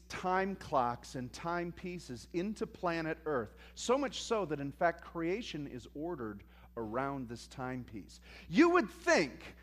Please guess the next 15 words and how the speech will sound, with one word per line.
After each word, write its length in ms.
that 400
our 200
times 760
are 140
ordered 480
around 640
creation, 680
that 160
creation 560
set 300
the 60
times. 460
But 180
in 160
fact, 800